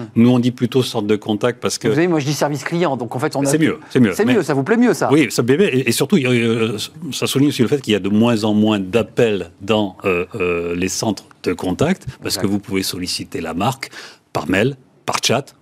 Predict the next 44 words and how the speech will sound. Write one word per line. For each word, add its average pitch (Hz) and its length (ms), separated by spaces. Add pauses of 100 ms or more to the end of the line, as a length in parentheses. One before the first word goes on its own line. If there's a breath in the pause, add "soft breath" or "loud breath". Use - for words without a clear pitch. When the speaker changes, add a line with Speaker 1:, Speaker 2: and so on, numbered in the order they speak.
Speaker 1:
au 123 60
travers 98 280
des 90 80
réseaux 85 220
sociaux, 95 380
comme 139 140
Speaker 2:
Oui, 127 80
Speaker 1:
vous - 80
savez. - 140
Speaker 2:
ça 165 140
c'est 147 120
un 127 100
peu 156 120
un 131 100
contournement 139 580
d'ailleurs 127 360
du, 110 180
du 110 100
service 110 320
client, 156 140
parce 139 140
qu'on 120 120
peut 117 120
toucher 123 340
parfois, 131 320
effectivement, 127 360
on 117 80
envoie 117 260
un 117 60
tweet 131 260
un 117 80
peu 117 120
agacé 110 380
et 143 80
immédiatement 160 580
on 147 80
a 135 60
une 131 140
réponse, 127 420 (420 loud breath)
euh, 110 220
de, 110 140
de 110 100
la 107 120
marque. 151 240